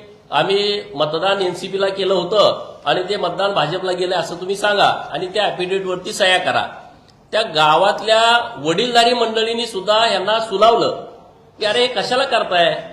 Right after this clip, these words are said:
वशा मारुतीचं मंदिर आहे, त्या परिसराचं एवढं मोठं सुशोभीकरण झालंय आपल्या गावामध्ये,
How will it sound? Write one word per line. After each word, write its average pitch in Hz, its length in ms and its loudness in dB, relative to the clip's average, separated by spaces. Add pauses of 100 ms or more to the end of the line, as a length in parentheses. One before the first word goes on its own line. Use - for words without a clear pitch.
(720)
वशा 147 360 2
मारुतीचं 226 640 0
मंदिर 214 280 0
आहे, 185 280 2
त्या 214 200 0
परिसराचं 208 720 -2
एवढं 202 340 0
मोठं 214 240 -2
सुशोभीकरण 202 640 -4
झालंय 190 260 2
आपल्या 170 240 0
गावामध्ये, 139 640 0